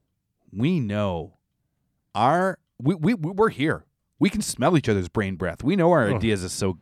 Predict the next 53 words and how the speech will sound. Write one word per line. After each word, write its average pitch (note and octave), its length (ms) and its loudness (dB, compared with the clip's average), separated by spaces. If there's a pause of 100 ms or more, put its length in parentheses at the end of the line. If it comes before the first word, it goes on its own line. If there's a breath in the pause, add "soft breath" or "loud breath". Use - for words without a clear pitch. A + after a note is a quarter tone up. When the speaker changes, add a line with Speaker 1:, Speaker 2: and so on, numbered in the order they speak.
Speaker 1:
are G2 120 -2
so G2 180 -2
good. F2 320 -4
Speaker 2:
Your A2+ 120 -6
brain G2+ 260 -2
breath F2 240 -6
is C#2+ 80 -16
foul. D2+ 720 -10
Speaker 1:
Uh, G#2 280 0
Speaker 2:
You F#2+ 60 -8
should C#3+ 100 -6
Speaker 1:
ha- - 140 -4
Speaker 2:
brush G2 300 -4
your E2+ 120 -4
brain E2 320 -6
every D2+ 200 -6
once C#2+ 280 -8
in - 80 -6
a D#2 80 -8
Speaker 1:
<laughs> - 0 -
Speaker 2:
while. D2+ 320 -8
Speaker 1:
How D4 120 -2
do E4 100 0
you F3 440 2
know F#2 420 -4 (440)
that A#2 120 0
our B2 180 4
ideas A#2 500 0
are A2 100 0
worth G#2+ 360 -4
quitting E3 300 0
your D#3 100 -2
job, F2 520 -6
taking D#3+ 380 -8
out D#3 180 0
loans, F#2+ 440 -6
spending G3 340 -4
your F3 120 -2
kids' D3 280 -6
college G2 440 -6
funds, F2+ 580 -10 (340 soft breath)
alienating D#3+ 640 4
yourself A#2 440 -2
from G#2+ 200 -4
your G2+ 80 -2
friends C3+ 380 -4
and A#2+ 80 -8
your B2+ 100 -6
family A2 520 -6
so A#2 140 -8
that G#2+ 200 -6
you B2 100 -6
can - 160 -14